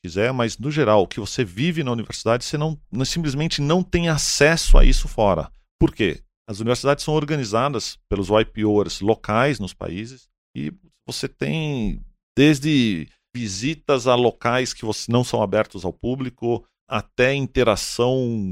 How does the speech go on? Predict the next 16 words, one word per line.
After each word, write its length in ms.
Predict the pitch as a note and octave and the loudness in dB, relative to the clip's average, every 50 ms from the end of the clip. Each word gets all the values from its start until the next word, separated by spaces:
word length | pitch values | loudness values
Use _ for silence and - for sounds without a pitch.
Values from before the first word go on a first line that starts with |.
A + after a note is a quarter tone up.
| F2+ - | -8 -6
sei 100 | - A2 | -4 -2
lá, 200 | G#2+ G#2+ G#2 - | 0 2 2 0
quando 220 | - - A2+ A2 G2 | -2 -4 -8 -8 -6
teve 200 | - A#2+ A2+ A#2 | -6 -4 0 2
o, 100 | A2+ A2 G#2+ G#2+ G#2+ - _ | 2 2 2 2 0 -4 _
o, 340 | - G#2+ G2+ F#2+ F2+ F2+ F2+ | -10 -8 -6 -6 -4 -4 -4
a, 300 | F#2+ G2 - - A2+ F#2+ | -2 -4 -4 -4 -4 -2
a 60 | F#2 | -2
Universidade 440 | G2 G2+ G2+ G#2+ - - A#2+ A#2 A2 | 0 2 2 2 2 4 4 4 4
da 80 | A2 G#2 | 2 0
Jordânia, 800 | F#2 A2 A2 F#2 E2+ E2+ G2+ A2 A#2+ C3+ C#3 C#3 C#3 C3+ B2+ A#2+ | 0 0 0 -2 0 0 2 2 4 2 0 0 -2 -2 -2 -2
com 160 | - - A2 | -4 -8 -10
o 40 | F#2 | -10
rei 280 | - - A#2+ C3 C3+ | -6 -2 -2 0 0
da 120 | B2+ A#2 A2 | 2 0 0
Jordânia, 920 | F2+ G#2+ G2+ F2 D#2 D#2+ G2 G#2+ A2+ B2 C3 C3 A#2+ A#2 A#2 A2+ A2 G#2+ | 0 0 -2 -2 -2 -2 -2 -2 -2 -2 -4 -6 -4 -2 -2 0 -2 -2